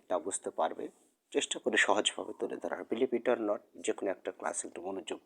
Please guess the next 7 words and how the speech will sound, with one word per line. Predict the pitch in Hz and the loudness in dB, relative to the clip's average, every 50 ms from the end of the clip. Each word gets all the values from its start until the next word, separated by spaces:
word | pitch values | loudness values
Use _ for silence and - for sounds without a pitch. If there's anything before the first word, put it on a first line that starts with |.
| _ | _
দিয়ে | - - - - | -10 -8 -6 -6
শুনবে, | - 87 82 80 110 135 - - - - - - - - - - - - - 113 | -8 -8 -4 0 0 0 -2 -4 -10 -20 -20 -20 -20 -20 -20 -16 -10 6 8 10
দেখবে | 127 117 120 127 147 156 - - - - - - - 196 | 10 10 10 8 8 8 8 4 -2 -16 -12 -2 0 2
যদি | - - - - - - _ _ _ _ | 2 2 0 -4 -10 -10 _ _ _ _
প্রথম | - 107 - - 90 82 - - | 0 0 0 0 -4 -6 -6 -8
হয়ে | 80 - - - - | -10 -10 -10 -12 -16
থাকো। | - - - - | -16 -14 -14 -16